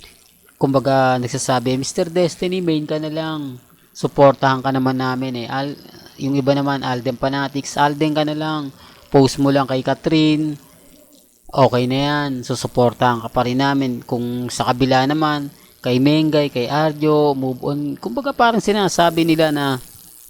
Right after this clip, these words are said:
mas marami pa raw pong susuporta sa akin. Pero gaya ng pong pinapaliwanag ko, hindi ko naman, Aldab pa rin po ako. Hindi naman po talaga ako yung tipo na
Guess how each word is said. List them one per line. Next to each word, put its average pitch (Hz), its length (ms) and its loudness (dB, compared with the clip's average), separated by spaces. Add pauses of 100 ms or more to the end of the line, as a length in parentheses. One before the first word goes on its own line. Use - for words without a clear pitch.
(600)
mas 156 160 -4
marami 143 480 2
pa 135 160 2
raw 131 80 4
pong 135 160 -4
susuporta 120 720 0
sa 113 240 -2
akin. 113 80 -6
Pero 185 240 -2
gaya 185 240 4
ng 190 80 -2
pong 190 240 -10
pinapaliwanag 160 720 2
ko, 165 160 0
hindi 175 160 -2
ko 190 160 4
naman, 180 320 4 (560)
Aldab 175 400 2
pa 165 160 0
rin 165 160 0
po 151 240 2
ako. 139 240 0
Hindi 131 320 -2
naman 131 240 -4
po 123 240 -4
talaga 120 400 -2
ako 120 160 -4
yung 120 160 -4
tipo 127 400 -2
na 117 400 -2